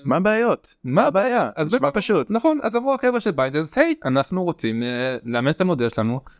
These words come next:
Speaker 2: כל חצי שעה, כל שעה, מגיע דאטה חדש, בנינו את הפלואו, יש לנו את ה-, כל הפלואו האנג'ינירינג, יכולים לאמן את המודל שלנו, לקחת את המודל, לעשות לו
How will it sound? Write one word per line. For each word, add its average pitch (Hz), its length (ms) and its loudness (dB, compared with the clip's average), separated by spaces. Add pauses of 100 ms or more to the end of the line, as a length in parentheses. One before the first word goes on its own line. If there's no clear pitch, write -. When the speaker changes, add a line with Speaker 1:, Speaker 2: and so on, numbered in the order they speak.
Speaker 2:
כל 123 200 2
חצי - 280 -2
שעה, 143 140 2
כל 120 240 -2
שעה, 101 360 0
מגיע 135 320 0
דאטה 135 240 0
חדש, 214 480 0
בנינו 175 200 0
את 139 100 -6
הפלואו, 185 440 0
יש 143 100 -6
לנו 139 80 -8
את - 60 -6
ה-, 123 180 -2
כל 165 200 2
הפלואו 147 340 -2
האנג'ינירינג, 196 560 -2 (580)
יכולים 175 360 2
לאמן 165 200 4
את 160 100 -2
המודל 139 280 0
שלנו, 120 320 -2
לקחת 131 240 -2
את - 60 -6
המודל, 139 300 2
לעשות 147 340 -2
לו 139 260 2